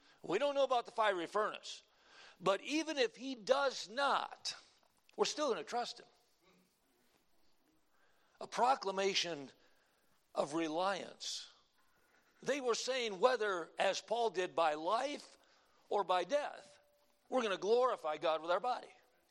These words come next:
We don't know. See, the decisions are ours. The outcome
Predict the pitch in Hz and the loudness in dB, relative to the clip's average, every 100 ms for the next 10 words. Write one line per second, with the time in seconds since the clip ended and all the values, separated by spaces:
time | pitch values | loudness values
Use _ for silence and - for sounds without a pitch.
0 | _ _ _ _ _ - 185 294 330 220 | _ _ _ _ _ -2 0 4 2 2
1 | 185 - - - 285 - - - - - | -2 -2 -2 0 0 -4 -14 -20 -20 -20
2 | - _ _ - 214 226 220 - 330 359 | -20 _ _ -2 -2 0 -6 -4 0 0
3 | 277 - 139 131 160 190 - - 170 170 | 0 -4 -4 -4 -4 -6 -6 0 0 2
4 | - 202 214 151 107 - - - - - | 0 0 0 0 -6 -12 -8 -8 -10 -16
5 | _ - _ _ _ _ _ _ _ _ | _ -20 _ _ _ _ _ _ _ _
6 | _ - 185 208 202 - 277 285 - 165 | _ -14 -4 -2 0 0 2 0 -2 -4
7 | 117 | -4